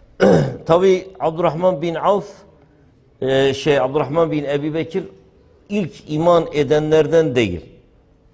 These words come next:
Yani bu kesindir. Tabii Ebu Bekir Sıddık radıyallahu anh bütün ailesiyle, yani annesi, babası hariç,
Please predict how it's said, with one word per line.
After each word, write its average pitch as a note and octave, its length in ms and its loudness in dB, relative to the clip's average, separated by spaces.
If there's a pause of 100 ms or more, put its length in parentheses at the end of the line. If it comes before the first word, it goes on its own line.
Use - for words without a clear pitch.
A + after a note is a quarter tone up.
(360)
Yani A#2 200 -4
bu C#3 340 2
kesindir. A#2+ 640 0 (840)
Tabii F3 400 2
Ebu F3 200 0
Bekir F3+ 300 -4
Sıddık D#3 720 -6 (160)
radıyallahu C#3+ 640 0
anh B2+ 180 0 (840)
bütün A#3 460 2
ailesiyle, A#2 840 0 (1300)
yani C3 440 2 (420)
annesi, C#3+ 760 0
babası C#3 360 -2
hariç, A#2+ 460 -6